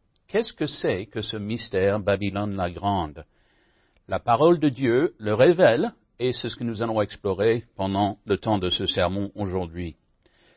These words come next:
L'expression ne se trouve qu'une seule fois dans la Bible, et ça, c'est dans l'Apocalypse chapitre dix-sept. Allons à, à,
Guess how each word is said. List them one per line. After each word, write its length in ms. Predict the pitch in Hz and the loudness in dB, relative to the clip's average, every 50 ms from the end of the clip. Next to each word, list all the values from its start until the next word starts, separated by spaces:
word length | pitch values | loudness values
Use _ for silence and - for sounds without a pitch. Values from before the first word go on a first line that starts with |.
| _ - - | _ -2 -2
L'expression 560 | 139 143 - - - 160 151 - - 247 254 | -2 -2 0 0 0 0 0 0 -2 -4 -4
ne 80 | 240 | -4
se 160 | 202 - - 147 | -4 -4 -6 -8
trouve 360 | - - - 220 220 214 - - | -8 -6 -6 -6 -6 -6 -8 -8
qu'une 240 | - 202 208 214 | -6 -4 -2 -2
seule 240 | 202 - - 190 175 | -4 -2 -2 -2 -2
fois 320 | 156 - - 156 151 160 143 | -2 -4 0 2 2 2 2
dans 140 | 127 113 | -2 -4
la 120 | 98 95 92 | -4 -4 -6
Bible, 460 | 87 90 90 95 131 160 202 240 - _ 120 | -8 -8 -12 -12 -12 -12 -14 -16 -16 _ -12
et 100 | 113 107 | -10 -10
ça, 300 | - - 143 160 190 - _ | -6 -4 -4 -4 -4 -6 _
c'est 180 | - - 127 117 | -10 -10 -8 -6
dans 160 | 120 113 113 | -4 -4 -2
l'Apocalypse 640 | 113 113 139 - 165 - - 120 113 123 139 - - | 0 0 0 0 -2 -2 0 0 0 -2 -4 -4 -2
chapitre 460 | - 104 - - 127 127 - - 117 | -2 -2 -2 -2 -8 -6 -4 -6 -6
dix-sept. 760 | 113 98 98 92 - - - 90 82 - _ - - - - _ _ _ _ _ _ _ _ _ _ _ _ _ - | -6 -4 -6 -6 -6 -4 -2 -4 -4 -4 _ -18 -20 -20 -20 _ _ _ _ _ _ _ _ _ _ _ _ _ -8
Allons 340 | - 104 120 135 143 143 113 135 | -6 -2 0 2 0 2 4 4
à, 240 | 110 104 104 104 - | 4 4 4 2 -4
à, 220 | - 120 117 95 | -6 -6 -6 -6